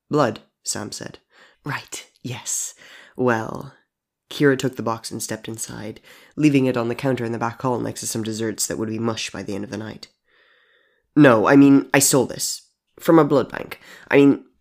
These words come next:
no one died for this." "Oh, exciting," she cooed distractedly. Sam took her hand. "What's wrong?" she asked. Kira let out a shaky laugh. "Nothing, it's nothing. It's just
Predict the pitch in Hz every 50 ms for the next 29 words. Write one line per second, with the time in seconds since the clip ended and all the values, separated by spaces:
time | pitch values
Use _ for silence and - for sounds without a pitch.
0 | _ _ - 165 156 143 131 120 - - - - - - - - - - - -
1 | - _ _ _ _ _ _ _ _ _ _ _ - - 220 196 135 120 117 117
2 | - _ _ _ _ - - - - - 185 175 160 - - 117 113 113 110 _
3 | _ _ _ _ _ _ - - 131 - - - 113 107 101 - - - 113 -
4 | - 110 113 - - 107 - - - 123 - _ _ _ _ _ _ _ _ _
5 | _ _ _ - - 131 123 120 117 120 113 - 110 113 127 123 110 107 110 -
6 | _ _ _ _ _ _ _ _ _ _ _ _ _ _ _ _ _ _ - 147
7 | 147 147 - 143 120 107 110 120 _ _ _ - - - - - - - - -
8 | - - _ _ _ _ _ - - 135 123 117 113 107 - - - - - -
9 | - 104 - - 104 104 - - - - _ _ _ _ _ - - - - _
10 | _ _ _ _ _ - - 139 - - 101 117 123 - - 123 - - - -
11 | - - - - - - - 131 - _ - - - - _ _ _ _ _ _
12 | _ _ - 147 - - 160 147 - - -